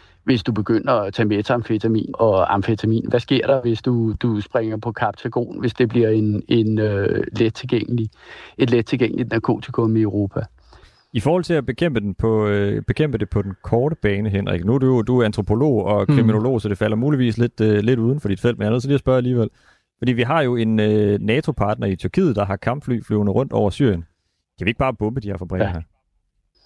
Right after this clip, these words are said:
Speaker 1: Jo, men det er man faktisk. Øh, så man så jo lige præcis, at der var nogle, øh, laboratorier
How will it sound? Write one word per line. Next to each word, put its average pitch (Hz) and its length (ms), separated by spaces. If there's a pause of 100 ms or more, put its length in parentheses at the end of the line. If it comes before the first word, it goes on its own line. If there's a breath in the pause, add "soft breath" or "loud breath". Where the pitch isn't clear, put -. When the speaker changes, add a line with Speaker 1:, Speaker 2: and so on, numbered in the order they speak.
(220)
Speaker 1:
Jo, 110 320
men 151 120
det 170 160
er 156 60
man 220 140
faktisk. 185 480
Øh, 160 240
så 175 140
man 165 180
så 202 320
jo 226 80
lige 180 140
præcis, 170 360
at 165 120
der 147 60
var 139 140
nogle, 135 420
øh, 117 280
laboratorier 127 920